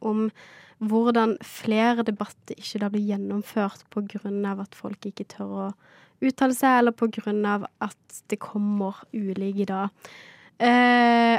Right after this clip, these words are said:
angrep eller meninger som gjør at de ikke kan, eh, eh, føle at de kan si det de mener. Eh, og det er jo undergrunnet av en statistikk som de kom med.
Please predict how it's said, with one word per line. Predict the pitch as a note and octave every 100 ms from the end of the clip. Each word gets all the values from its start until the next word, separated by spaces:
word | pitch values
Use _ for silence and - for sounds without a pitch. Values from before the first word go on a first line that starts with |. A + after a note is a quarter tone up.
| -
angrep | A3+ G#3+ G#3 G#3 G#3+
eller | G#3+ G#3
meninger | G3+ G3 F#3+ G3 G#3 G#3
som | G3+
gjør | G3 F#3+
at | G3+
de | G3+
ikke | G3 G3+
kan, | G3+ G3 G3
eh, | G3 G3+ - _ _ - - - _ _ -
eh, | C#4 C#4+
føle | C#4 D4 A3+ G3+
at | G3+
de | A3+ G#3+
kan | G#3+
si | G3+ G3+
det | G3
de | G3+
mener. | F#3+ G3 A#3+ A#3 _
Eh, | A#3 A3+ A3+
og | - A#3
det | A3+ B3
er | A3+ G#3+ G#3+
jo | G#3+ G#3+ G#3
undergrunnet | A3+ G#3 G#3 G#3+ G3+
av | G3+
en | G3+
statistikk | - G#3 G#3 - A3 -
som | -
de | G#3
kom | G3+ - G3+
med. | G3+ B3